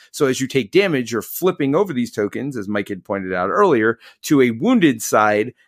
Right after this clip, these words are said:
and different characters have different healing as well. And again, it's all very simple. You just do it as part of your maneuver. So as a maneuver, you move, you heal stamina, or you heal health. And those are basically your options for each maneuver you do.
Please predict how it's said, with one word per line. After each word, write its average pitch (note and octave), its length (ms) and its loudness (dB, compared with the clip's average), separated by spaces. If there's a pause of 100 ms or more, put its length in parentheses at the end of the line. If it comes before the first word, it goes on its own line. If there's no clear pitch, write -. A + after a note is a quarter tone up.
and C3+ 120 2
different E3 300 0
characters C#3+ 360 0
have A#2 180 -6
different C#3 400 -4
healing C#3 720 -2 (120)
as A#2 160 -4
well. B2+ 300 0
And A2+ 100 -4
again, A#2+ 460 0
it's - 140 -18
all D3 220 0
very C3 200 -2
simple. D#3+ 480 -4 (180)
You A2 100 -6
just A#2 220 -4
do A#2 160 2
it A#2 60 0
as B2+ 100 2
part G2+ 240 0
of G#2+ 40 -2
your G#2 100 -2
maneuver. B2+ 420 0
So G2+ 240 -6
as G2+ 140 -6
a G#2+ 40 -6
maneuver, D#3+ 540 2 (160)
you A2 140 -4
move, F#3 420 0 (240)
you A2+ 140 -4
heal B2+ 120 2
stamina, F#3 600 0
or D3 120 -2
you C#3 120 2
heal B2 200 2
health. G2 200 -8 (420)
And A#2 120 0
those C#3+ 140 4
are B2+ 80 0
basically A#2+ 400 -2
your A2 120 2
options A2+ 320 -2
for - 140 -8
each - 160 -10
maneuver C#3 320 0
you C3+ 120 2
do. C#3 280 0